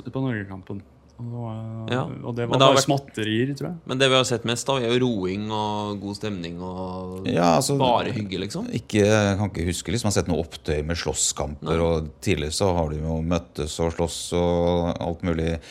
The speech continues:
Speaker 3: Og engelskmenn har jo vært litt sånn halvekle, for det har vært en del bråk rundt dem. Men, eh, akkurat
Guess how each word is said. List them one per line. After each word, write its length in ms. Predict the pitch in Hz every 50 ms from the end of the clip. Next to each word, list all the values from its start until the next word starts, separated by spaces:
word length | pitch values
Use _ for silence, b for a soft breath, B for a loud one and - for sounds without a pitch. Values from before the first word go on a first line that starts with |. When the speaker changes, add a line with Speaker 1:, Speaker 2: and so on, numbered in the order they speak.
| B B B -
Speaker 3:
Og 120 | - 82
engelskmenn 460 | 73 90 82 80 85 85 - 110 107
har 200 | 95 90 82 82
jo 40 | 80
vært 140 | 80 78 -
litt 120 | 85 80 80
sånn 160 | 78 76 76 69 - B B B B B B B B B B -
halvekle, 680 | 98 92 85 - - - 87 - - - - 101 131 151
for 100 | 131 120
det 80 | 104 104
har 80 | 101 90
vært 180 | - - - 95
en 100 | 87 85
del 160 | 85 82 82
bråk 420 | 80 85 80 73 76 73 - - - 78
rundt 160 | 71 73 71
dem. 260 | - 156 175 156 139
Men, 160 | 135 123 127
eh, 200 | 127 123 120 117
akkurat 340 | 104 107 - 113 110 - -